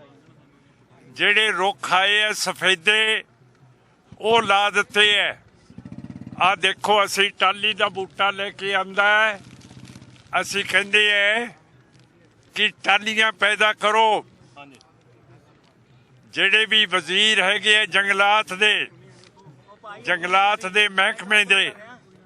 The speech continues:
Speaker 1: ਅਸੀਂ ਇੱਥੇ ਬੂਟੇ ਹੋਰ ਵੀ ਲਿਆਂਦੇ ਆ। ਆਹ ਲਿਆਂਦਾ ਹੈਗਾ ਅੰਬ ਦਾ, ਇਹ ਵੀ ਲਾਓ।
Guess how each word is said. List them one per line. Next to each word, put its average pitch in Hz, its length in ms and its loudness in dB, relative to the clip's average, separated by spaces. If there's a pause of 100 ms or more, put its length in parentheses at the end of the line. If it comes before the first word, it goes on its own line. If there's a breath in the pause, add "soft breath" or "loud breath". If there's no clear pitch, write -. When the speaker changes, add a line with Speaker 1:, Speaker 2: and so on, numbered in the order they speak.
(800)
Speaker 1:
ਅਸੀਂ 208 340 0
ਇੱਥੇ 208 300 -2
ਬੂਟੇ 196 500 -2
ਹੋਰ 196 360 0
ਵੀ 214 160 0
ਲਿਆਂਦੇ 202 560 -2
ਆ। 156 220 0 (1700)
ਆਹ 190 240 -2
ਲਿਆਂਦਾ 202 480 -4
ਹੈਗਾ 214 580 0 (800)
ਅੰਬ 220 220 2
ਦਾ, 185 320 0 (1120)
ਇਹ 220 220 2
ਵੀ 226 160 4
ਲਾਓ। 196 500 2